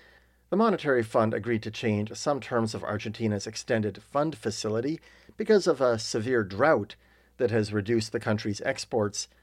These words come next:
and fiscal revenues. Also last week, Argentina was in federal court in New York fighting a sixteen billion dollar lawsuit.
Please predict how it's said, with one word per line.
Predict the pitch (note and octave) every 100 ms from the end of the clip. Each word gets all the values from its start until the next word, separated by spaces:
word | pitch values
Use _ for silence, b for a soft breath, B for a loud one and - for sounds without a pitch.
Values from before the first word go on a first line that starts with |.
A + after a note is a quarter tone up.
| b A2+
and | A2
fiscal | - G#2+ - F#2+
revenues. | F#2+ F#2 F2+ - - - _ _ _ _ _ _ _ _ _ _ _ _ _
Also | D#3 G#3+ C3+
last | G#2 G2 G#2 -
week, | A#2+ D#3 -
Argentina | G#2+ A2+ A2+ G#2+ C3 B2+
was | A#2 G#2+
in | A2+ G#2
federal | - C3 A2+ G#2
court | - E3+ C#3+ B2+
in | A#2
New |
York | A2 B2+ D3+ D#3+ - b b b
fighting | - A#2+ A2+ A2
a | A2
sixteen | - - A3+ - - - G3+ G3 F3
billion | A2+ C3+ D3+ E3 D3 C3+ A2+
dollar | A#2+ C3 C3 A#2+
lawsuit. | A2 C3 - A2+ G2